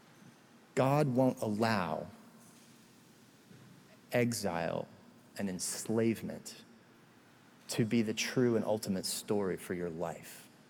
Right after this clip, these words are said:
because he loves you too much for that, and he's come for you in Jesus. And the Exodus story becomes your story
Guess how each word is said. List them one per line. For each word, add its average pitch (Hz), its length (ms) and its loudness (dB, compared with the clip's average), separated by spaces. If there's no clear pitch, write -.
because 113 240 0
he 110 100 2
loves 113 420 2
you 117 120 4
too 113 240 0
much 95 300 -2
for 135 120 0
that, 165 300 0
and 101 100 -4
he's 101 200 -2
come 107 340 -2
for - 160 -6
you 82 260 -4
in 95 120 -4
Jesus. - 520 -8
And 107 120 2
the - 120 2
Exodus 131 440 4
story 139 680 4
becomes 110 420 0
your 120 300 4
story 113 840 4